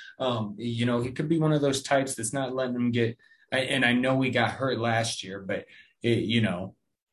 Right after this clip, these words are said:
another year in the league, a little more experience. He could be one of those that, you know, is pretty good at evading and keeping himself from getting hurt, uh, especially since he's been hurt already. So we'll, we'll see what happens, but I'm a really big fan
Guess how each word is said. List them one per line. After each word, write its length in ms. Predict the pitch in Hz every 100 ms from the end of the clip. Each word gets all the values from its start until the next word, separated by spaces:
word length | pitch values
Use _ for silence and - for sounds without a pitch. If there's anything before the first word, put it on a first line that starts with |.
| -
another 240 | 113 113
year 260 | 113 120 120
in 80 | 113
the 60 |
league, 320 | 110 127 127
a 20 | 120
little 200 | 120 117
more 240 | 117 110
experience. 800 | 104 - - 123 123 123 123 120 - _
He 100 | _
could 160 | 160 151
be 80 | 147
one 220 | 139 143
of 100 | 139
those 320 | 135 139 135
that, 160 | 120 110
you 140 | 120
know, 400 | 120 113 113 117 _ _ 117
is 120 | 113
pretty 260 | 127 135
good 240 | 120 139 131
at 220 | 117 113
evading 880 | 107 104 101 120 127 113 104 110 110 - -
and 360 | 113 107 98 -
keeping 260 | 139 135
himself 420 | 120 113 120 113 117
from 180 | 107
getting 220 | 95 92 92
hurt, 320 | 101 98 - - - -
uh, 100 | -
especially 500 | - - 143 131 123
since 260 | 120 117 127
he's 140 | -
been 200 | 180 139
hurt 300 | 110 90 -
already. 440 | 101 101 90 - -
So 360 | - 107 98 - - -
we'll, 220 | 185 180
we'll 100 | 196
see 200 | - 123
what 100 | 101
happens, 280 | 101 98 101
but 200 | 117 120
I'm 220 | 123 98 -
a 60 | - - _ -
really 220 | - -
big 200 | 143 127
fan 400 | 143 113 107